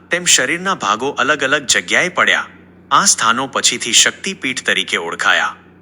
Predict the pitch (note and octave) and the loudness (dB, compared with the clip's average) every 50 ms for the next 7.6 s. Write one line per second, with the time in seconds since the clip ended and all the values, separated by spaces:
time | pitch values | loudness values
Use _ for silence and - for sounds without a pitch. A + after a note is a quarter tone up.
0 | - - - G#2+ G2+ A#2+ C3 D#3+ G3 A3 A3 - D3 A#2 F#2 D#2 - - - - | -20 -20 -18 -6 -2 0 2 2 2 0 -2 0 0 0 0 0 -2 -6 -16 -20
1 | - A2+ A2+ C3 C#3 D#3 E3+ G#3+ G#3+ G#3 - - B2+ - - C3+ B2 - A2 G2+ | -8 -2 0 2 2 2 0 2 4 4 4 4 2 -2 -6 -8 -6 -4 -6 -4
2 | - - G2+ F#2 F2 - - D#2+ C#2 - - - - - - - - - - - | -4 -4 -2 0 2 2 2 0 -2 -4 -10 -18 -20 -20 -20 -20 -20 -20 -20 -20
3 | - - - - - B2 A2+ A2 - - E3 E3+ - F#3 E3 A2 G#2 G#2 G2 G#2+ | -20 -20 -20 -6 -2 -2 2 2 2 0 0 -2 -6 -6 -4 -4 -4 -4 -2 0
4 | A#2 D3 F3+ F#3+ D3+ A#2+ A2 A2+ - C#3+ D3+ D#3 D3+ D3+ C3 A2 - A2+ - - | 2 2 2 0 0 2 2 2 2 0 0 2 2 2 2 2 2 0 0 0
5 | - F3+ - - - C3 A2+ G#2+ - - F#2+ - - - - - - G#2+ A#2 B2 | 0 0 2 2 2 2 0 -2 -6 -6 -6 -8 -8 -14 -16 -10 0 4 4 4
6 | C3+ - G3 G3+ D#3+ C#3+ C3 - - - D#3+ D3+ A#2 G2 A2 B2+ - - - G2+ | 4 2 0 0 0 0 2 2 2 2 0 -2 0 0 -2 -2 -2 0 0 2
7 | F#2+ F#2 F2+ F2 F2+ D#2+ D#2+ D#2 D#2 - - - | 2 2 0 0 0 -2 -2 -2 -2 -4 -4 -6